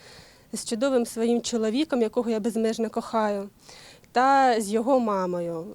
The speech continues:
Її я не називаю свекруха, а вона для мене друга мама. Вона дуже мені допомагає з моїми дітками.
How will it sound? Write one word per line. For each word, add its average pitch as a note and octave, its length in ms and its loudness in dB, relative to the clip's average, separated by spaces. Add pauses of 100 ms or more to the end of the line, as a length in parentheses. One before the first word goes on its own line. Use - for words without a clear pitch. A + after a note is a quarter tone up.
Її G#3+ 480 -4
я C4 100 6
не A#3+ 100 4
називаю A#3+ 540 4
свекруха, A#3 760 2
а G#3 220 0
вона B3 240 2
для A3 140 0
мене A3 580 2 (100)
друга A3+ 380 2
мама. F3+ 420 -2 (420)
Вона A#3 600 2
дуже A#3 340 0
мені A3+ 220 2
допомагає A3 960 -2
з G3 80 -8
моїми A#3 340 0
дітками. F#3 680 -6